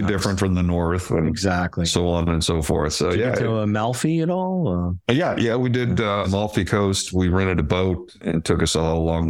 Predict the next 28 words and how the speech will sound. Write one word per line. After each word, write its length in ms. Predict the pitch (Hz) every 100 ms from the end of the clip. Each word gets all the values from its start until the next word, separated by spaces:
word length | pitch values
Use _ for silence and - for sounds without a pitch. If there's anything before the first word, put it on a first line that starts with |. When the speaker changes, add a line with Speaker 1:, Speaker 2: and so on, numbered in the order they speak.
| 82
Speaker 2:
the 140 | 82
coast 360 | 78 85 82 -
there, 240 | 76 78
which 220 | 90 101 113
was 120 | -
fairly 560 | - - 101 131 131 85
economical. 760 | - 73 80 92 98 76 78
If 80 | 71
there's 180 | 98 98
four 240 | - 104
or 60 | 92
five 320 | 78 90 95
of 160 | 101 113
you 120 | 117
that 260 | 98 85 -
want 400 | 95 90 98 -
to 100 | 82
go 260 | 87 90
on 220 | 92 95
a 60 | 78
boat 300 | 80 98 -
tour, 540 | 123 117 123 147 - _ - -
I'd 120 | 98
recommend 340 | 104 98 92
just 140 | 101 92
rent 240 | 82 110
a 40 | 107
boat. 300 | 78 80